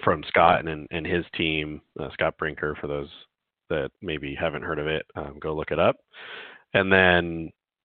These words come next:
um, yeah, I think, uh, uh, from a marketing operations kind of professional development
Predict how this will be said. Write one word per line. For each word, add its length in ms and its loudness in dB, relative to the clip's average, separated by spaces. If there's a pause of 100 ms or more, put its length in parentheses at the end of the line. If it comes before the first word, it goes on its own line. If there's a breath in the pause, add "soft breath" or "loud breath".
(160)
um, 540 4 (480)
yeah, 180 4
I 140 2
think, 220 6
uh, 80 2 (140)
uh, 40 -2 (260)
from 160 4
a 220 0 (180)
marketing 380 6
operations 800 2 (140)
kind 180 0
of 220 0
professional 560 2
development 760 0